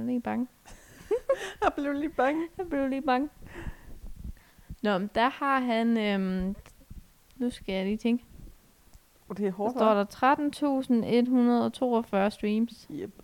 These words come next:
Speaker 1: Og så på Let It Go, som var den, vi hørte,
Speaker 2: Sagde du
Speaker 1: der
Speaker 2: Let
Speaker 1: har
Speaker 2: It
Speaker 1: han
Speaker 2: Go?
Speaker 1: Nej, jeg sagde Let Go.
Speaker 2: <laughs> Oh my God.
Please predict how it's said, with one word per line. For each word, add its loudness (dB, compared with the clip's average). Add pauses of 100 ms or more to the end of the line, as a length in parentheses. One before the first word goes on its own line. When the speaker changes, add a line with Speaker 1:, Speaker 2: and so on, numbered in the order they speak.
(880)
Speaker 1:
Og 2
så 2
på 0
Let 2
It -10
Go, 2
som -2
var 0
den, -4
vi -4
hørte, 2
Speaker 2:
Sagde 2
du 6
Speaker 1:
der 2
Speaker 2:
Let 6
Speaker 1:
har 4
Speaker 2:
It 4
Speaker 1:
han 0
Speaker 2:
Go? 2 (240)
Speaker 1:
Nej, -2
jeg 2
sagde -2
Let -4
Go. -2
Speaker 2:
<laughs> -14
Oh 2
my -2 (260)
God. -6